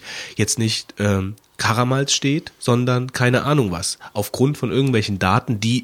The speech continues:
in irgendeiner Weise erhoben werden. Ja, das heißt also dann, ähm, was du guckst oder was du für Daten eingegeben hast, ja, äh,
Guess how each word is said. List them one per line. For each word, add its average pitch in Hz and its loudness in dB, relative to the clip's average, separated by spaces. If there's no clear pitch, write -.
in 110 4
irgendeiner 127 2
Weise 101 4
erhoben 110 2
werden. 90 -4
Ja, 98 -4
das 104 -2
heißt 104 0
also 95 -4
dann, 95 -2
ähm, 92 4
was 92 4
du 101 -2
guckst - 2
oder 98 0
was 92 -2
du 90 -4
für 98 -4
Daten 107 0
eingegeben 107 -2
hast, 104 0
ja, 110 0
äh, 104 4